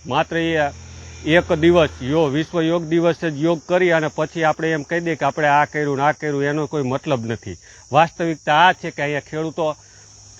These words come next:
ધાંગધ્રા બ્રાન્ચ હોય, મોરબી બ્રાન્ચ હોય કે માળિયા બ્રાન્ચ હોય, ત્રણેય કેનાલોમાં હાલની સ્થિતિએ બાવળ ઊભા છે.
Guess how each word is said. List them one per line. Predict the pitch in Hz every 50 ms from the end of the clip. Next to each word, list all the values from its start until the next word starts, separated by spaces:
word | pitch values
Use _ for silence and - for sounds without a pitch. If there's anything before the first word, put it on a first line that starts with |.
| - - - -
ધાંગધ્રા | 139 135 147 151 175 165 143 175 170
બ્રાન્ચ | 143 151 170 175 160 143 170
હોય, | 170 175
મોરબી | 175 151 135 143 160 165 165 180 170
બ્રાન્ચ | 143 165 165 165 156 -
હોય | 165 165 160
કે | - 165 165 170 175 175 156
માળિયા | 156 165 165 180 185 180 180 160 143
બ્રાન્ચ | 151 156 147 127
હોય, | 147 139 135
ત્રણેય | - - 156 170 196 202 202 185 165 - - -
કેનાલોમાં | 180 170 175 180 180 175 175 170 170 170 170 175 165 147 117
હાલની | 107 120 143 165 180 185 190 190
સ્થિતિએ | 180 - - 175 160 - - 160 165 165 160
બાવળ | 151 151 151 156 170 160 156
ઊભા | 160 170 170 160 202 196 180
છે. | - - 160 156 143 139